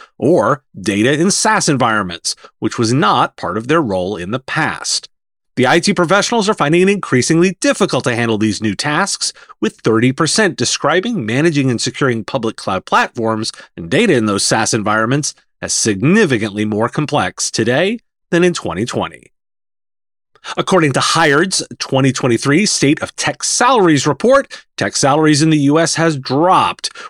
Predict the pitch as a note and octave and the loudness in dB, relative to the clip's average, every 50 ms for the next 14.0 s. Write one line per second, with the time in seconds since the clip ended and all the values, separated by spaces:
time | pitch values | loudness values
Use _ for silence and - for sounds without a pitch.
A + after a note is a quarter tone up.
0 | _ - C3 C3+ - B2 A2+ A#2+ C#3 F#3 A#3+ A#3 - C#4 C4+ B3+ A3+ G#3+ C4+ C4 | _ -2 -2 0 0 -2 -2 0 2 2 0 0 0 -2 -2 0 0 2 2 4
1 | A#3+ A3 G#3 G#3 G3 - F#3 E3 - - - G#3+ G#3 G3 F#3+ F3 D#3 F#3 F3 D#3+ | 4 4 4 2 2 2 0 -2 -2 -2 -2 0 2 2 2 2 2 2 2 2
2 | D#3 C#3 - - D4+ D4+ - F#3+ - - E3+ C#3+ A2+ - B2 - D3 D3+ F3 G#3+ | 2 2 2 2 2 2 2 0 0 0 0 -2 -2 -4 -4 -2 0 0 0 0
3 | C4 A#3+ F3+ D3 - - A#3 A3+ C4 A#3+ E3+ D3+ D#3 F3 F#3+ - - D3 D3 - | -2 -4 -4 -2 -2 0 2 2 2 4 4 4 2 2 2 0 0 0 0 2
4 | E3+ E3 C#3 C3+ C3+ C3+ B2+ D3 D#3+ G3 A#3 C4+ B3+ - - - - A#3+ A3+ F3+ | 0 2 2 2 2 2 0 0 0 2 0 0 -2 -4 -6 -6 -2 0 2 4
5 | E3+ F3 - F#3+ G#3 G3 - A2 G#2 G#2 - - C3 C#3 D#3+ D#3 C3 A2 F2+ D#2 | 2 2 0 -2 -4 -4 -4 -4 -4 -4 -4 -2 0 2 2 4 2 2 2 -2
6 | A#1+ B1+ - - - - _ _ _ _ _ _ _ _ _ _ _ - - C4 | -6 -10 -8 -8 -8 -10 _ _ _ _ _ _ _ _ _ _ _ -2 0 2
7 | D#4 E4 D#4 C4+ G3 - - - F3+ F3+ G3 B3 C#4 A3+ F#3+ A3+ G#3+ - G#3 A3+ | 4 4 4 2 2 0 0 0 0 2 2 2 2 0 0 -2 -2 -2 0 0
8 | A#3 G#3+ - - - G3 E3+ C#3+ - - G#3+ G#3 G#3 G3 F3+ E3+ D3+ C#3 D3 C3+ | 0 0 0 0 0 0 0 0 0 2 2 4 4 4 4 4 4 4 2 0
9 | C3 - - - C#3+ D#3 F3 G3 - - - - D3 C#3+ C#3 B2+ B2+ B2+ C3+ D3 | 0 -2 0 0 2 2 2 2 0 -2 -2 -2 0 0 0 0 0 0 2 2
10 | D3 B2+ - - - C#3 B2+ B2+ E3 G#3+ B3+ C#4+ C#4 G#3+ F#3+ E3 D3 A#2 G#2 - | 2 2 0 0 0 0 0 0 -2 0 0 0 0 0 2 2 2 0 0 0
11 | B2+ A2 - A#2+ A#2+ G#2+ - - G#2 F#2+ - - A2 G#2 A2+ C3 E3+ G#3+ A#3+ - | -2 -2 0 0 0 0 0 -2 -4 -2 -2 0 0 0 2 2 2 0 0 -2
12 | A#2 C#3+ D3+ D3+ D3+ D3+ E3 E3+ - _ - G#3+ A3 A3+ A#3 A3 G3+ - D3+ B2 | -2 0 2 2 4 4 2 2 0 _ -4 -2 0 2 0 0 0 0 -2 -2
13 | - - A#2+ A2 G2+ G2+ G#2 G#2 G2 G2+ G2 F#2 F2+ G#2 A2+ C#3 G3 A3 - | 0 0 -2 -2 -2 0 0 2 2 0 0 -2 -2 0 0 2 2 0 -2